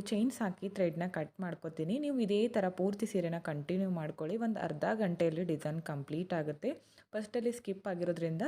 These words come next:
ಸೆಕೆಂಡ್ ರಿಂಗ್ ಬೀಡ್‌ಗೆ ನಾನು ಯಾವ ಥರ ಮಾಡ್ಬೇಕಂತ ತೋರಿಸಿದ್ದೀನಿ. ಇಲ್ಲಿ ಕುಚ್ಚನ್ನ ಕಟ್ಟಿ ತೋರಿಸ್ತೀನಿ ನೋಡಿ.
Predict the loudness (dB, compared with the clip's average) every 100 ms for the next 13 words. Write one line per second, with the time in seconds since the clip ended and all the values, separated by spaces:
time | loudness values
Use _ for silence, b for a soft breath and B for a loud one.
0 | 0 -2 0 0 0 -2 -2 0 0 -2
1 | -2 -4 -6 -6 -4 -2 -2 -2 -4 -6
2 | -6 -4 -2 -4 -6 -4 -4 -4 b b
3 | b -4 -2 0 0 0 -2 0 -2 -4
4 | -2 -2 -2 -6 -8 -6 -2 0